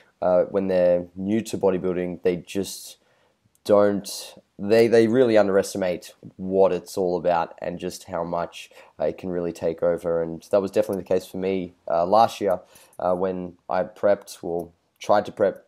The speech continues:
didn't get stage. It was just, stress was too high. Uh, I didn't prevent stress enough, um, and couldn't manage it accordingly when it, uh, came about. But a term that you used that I think, uh, we should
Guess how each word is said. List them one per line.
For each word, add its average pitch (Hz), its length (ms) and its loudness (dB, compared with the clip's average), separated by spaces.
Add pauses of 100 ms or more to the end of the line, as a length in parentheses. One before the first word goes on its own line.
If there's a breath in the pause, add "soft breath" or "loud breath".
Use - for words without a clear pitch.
(120)
didn't 104 180 -4
get 95 140 -2
stage. 92 420 -2
It - 60 -12
was 92 180 -10
just, - 380 -10 (260 loud breath)
stress - 340 -2
was 98 140 -10
too 92 200 -10
high. 92 400 -2 (180)
Uh, 90 80 -6
I 90 80 -2
didn't 90 220 -10
prevent 95 300 -6
stress 92 280 -6
enough, 90 460 -6 (380 loud breath)
um, 87 540 -4
and 87 100 -12
couldn't 98 200 -8
manage 95 320 -4
it 90 200 -8 (120)
accordingly 92 480 -6
when 90 180 -6
it, 87 180 -8
uh, 90 200 0
came 92 240 -10
about. 104 280 0
But 104 160 -4 (440 soft breath)
a 113 440 4 (140)
term 139 340 0
that 139 120 0
you 113 100 -8
used 101 560 -4
that 101 80 0
I 98 80 2
think, 98 400 -10 (100)
uh, 92 220 0
we 92 140 -8
should 92 480 -10